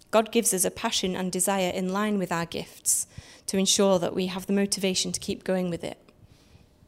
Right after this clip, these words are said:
As I said to you, I've been working with children for thirty years, and I still want to carry on working with children and young people.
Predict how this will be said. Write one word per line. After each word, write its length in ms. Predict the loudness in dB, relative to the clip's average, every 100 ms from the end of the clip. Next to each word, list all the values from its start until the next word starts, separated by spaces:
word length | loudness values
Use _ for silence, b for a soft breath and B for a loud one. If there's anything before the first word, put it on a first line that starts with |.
| _ -20 _ -20 -6
As 120 | 0 2
I 60 |
said 200 | 2 2
to 100 | 2
you, 100 | 0
I've 220 | 0 0 2
been 140 | 2
working 300 | 2 0 -4
with 160 | -4 -4
children 460 | -2 -2 -2 -6 B B B -8
for 160 | -4
thirty 360 | 4 4 4 2
years, 500 | 2 2 2 0 -2 -2
and 120 | -2
I 40 | 0
still 260 | 2 4
want 160 | 2 -2
to 60 |
carry 240 | 0 2 2
on 140 | 2
working 300 | 0 -2 -2
with 120 | -4
children 400 | -2 -4 -2 -2
and 120 | -2 -4
young 140 | -2
people. 500 | -2 -4 -6 -10